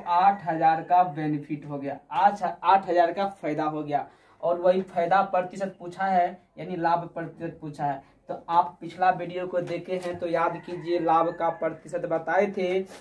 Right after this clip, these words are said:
वो बताए थे आपको लाभ गुना एक सौ अब बटे क्रय मूल। तो क्रय मूल देखिए, ये नहीं होगा, क्रय मूल कौन होगा? ये यूज होगा, यानी कितना? पचास हजार जो है,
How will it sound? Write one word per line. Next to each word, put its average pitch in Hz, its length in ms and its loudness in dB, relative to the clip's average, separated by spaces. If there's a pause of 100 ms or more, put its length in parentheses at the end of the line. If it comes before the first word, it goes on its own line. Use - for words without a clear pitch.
(140)
वो 175 100 -2
बताए 170 480 2
थे 196 120 -6
आपको 180 580 0 (220)
लाभ 175 460 2
गुना 180 500 -2 (760)
एक 196 240 -6
सौ 180 460 -4 (260)
अब 143 180 -6
बटे 156 520 -2 (340)
क्रय 156 320 4
मूल। 156 300 -2 (260)
तो 160 80 -10 (140)
क्रय 160 240 2
मूल 165 180 0
देखिए, 156 360 -4
ये 160 220 -4
नहीं 190 260 0
होगा, 226 260 8 (220)
क्रय 156 180 -4
मूल 170 180 -6
कौन 220 200 -2
होगा? 226 380 4 (260)
ये 190 360 -4
यूज 208 280 -4
होगा, 180 380 4
यानी 156 220 -4
कितना? 202 580 0 (260)
पचास 175 720 0
हजार 160 560 0
जो 160 180 -6
है, 165 460 0